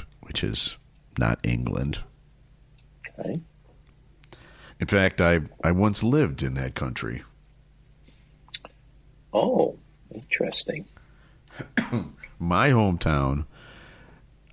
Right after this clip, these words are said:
Speaker 1: of Heidelberg was only twenty minutes from his birthplace of Mannheim.
Speaker 2: Hmm.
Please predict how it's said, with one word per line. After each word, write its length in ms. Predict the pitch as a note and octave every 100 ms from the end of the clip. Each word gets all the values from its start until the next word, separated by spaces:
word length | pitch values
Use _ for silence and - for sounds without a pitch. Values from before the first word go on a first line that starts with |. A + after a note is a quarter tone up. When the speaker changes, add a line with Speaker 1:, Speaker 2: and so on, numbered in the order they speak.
| _
Speaker 1:
of 160 | F2 D2+
Heidelberg 760 | - G#2+ B2+ C#2+ C2+ C#2 C#2 -
was 240 | D#2+ D2+
only 240 | F2 E2 D2+
twenty 360 | - G#2 G#2
minutes 540 | E2 E2+ D#2+ - - - -
from 340 | - D#2+ C#2+
his 380 | C#2+ A2 B2 D2+
birthplace 880 | C#2+ D2 C#2+ - C2+ B1+ B1 - - -
of 280 | - C2+ B1+ -
Mannheim. 880 | F2 - A#2 E2 F#2+ C2 G1+ G1+ - - _ _ - - _ - - - - -
Speaker 2:
Hmm. 400 | G#2+ B2+ C#3+ F2